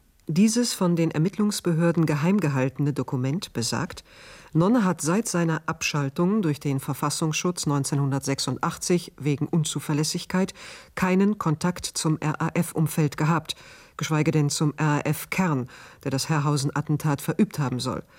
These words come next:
Nonne konnte also gar nicht Andrea Klump und Christoph Seidler getroffen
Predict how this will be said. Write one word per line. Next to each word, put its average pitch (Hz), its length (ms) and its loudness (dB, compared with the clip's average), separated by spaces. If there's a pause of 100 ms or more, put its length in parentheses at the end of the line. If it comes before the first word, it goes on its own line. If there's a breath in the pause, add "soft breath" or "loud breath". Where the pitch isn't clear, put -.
(320 loud breath)
Nonne 180 260 6
konnte 220 440 -2
also 143 260 -2
gar 143 200 2
nicht 135 280 -4
Andrea 151 400 2
Klump 139 420 0
und 127 220 -8
Christoph 151 360 -2
Seidler 151 340 0
getroffen 160 520 0